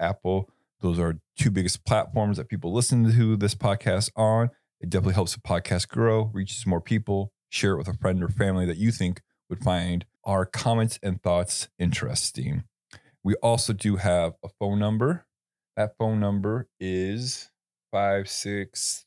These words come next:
three, two seven seven, zero zero seven two. You can give us a call, leave us a voicemail up to three minutes long about maybe a story that you'd like to tell us verbally, verbally, right? Verbally?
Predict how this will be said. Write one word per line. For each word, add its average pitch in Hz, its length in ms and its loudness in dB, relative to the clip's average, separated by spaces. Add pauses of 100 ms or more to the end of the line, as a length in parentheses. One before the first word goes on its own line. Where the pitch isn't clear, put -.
(160)
three, 123 960 -4 (180)
two 156 220 2
seven 123 260 2
seven, 104 400 0
zero 101 320 0
zero 90 320 0
seven 87 520 -2
two. 85 340 -2
You 82 120 -6
can 98 120 -4
give 92 140 0
us - 120 -4
a 90 40 -4
call, 90 380 0
leave 95 160 2
us 87 140 0
a 87 40 0
voicemail 85 500 0 (100)
up 160 180 -4
to - 100 -4
three - 180 -2
minutes 85 320 -2
long 85 360 0
about 82 360 -2
maybe 82 260 -4
a - 100 -6
story 85 280 -2
that 73 80 -2
you'd 80 140 -4
like 73 140 -4
to - 80 -20
tell 78 440 -4
us - 360 -4 (460)
verbally, 90 600 0 (580)
verbally, 78 1000 -6 (440)
right? 107 180 0 (640)
Verbally? 95 340 -4